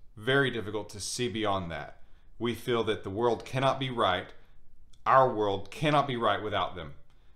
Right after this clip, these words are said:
And so they become at the top of our pedestal in life. If, if we have things that are important to us, they are at the very top. And we see them in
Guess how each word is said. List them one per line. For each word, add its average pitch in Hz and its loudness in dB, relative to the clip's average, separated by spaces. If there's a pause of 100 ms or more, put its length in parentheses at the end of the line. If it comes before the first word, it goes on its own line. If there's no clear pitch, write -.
(200)
And 110 -2
so 113 2 (160)
they 120 6
become 117 -2 (680)
at 110 -2
the 95 -8
top - 0 (1300)
of 110 -2
our 101 2
pedestal 95 -6
in 98 -8
life. - -6 (540)
If, 101 -10
if 98 -14
we 101 -4
have 104 0
things 107 -4
that 104 -2
are 98 0
important 107 -2
to 110 0
us, 104 -2 (720)
they 110 4
are 107 6
at 101 -2
the 95 -6
very 98 0
top. - -6 (380)
And 104 0
we 120 -2
see 123 -2
them 117 -4 (800)
in 107 -6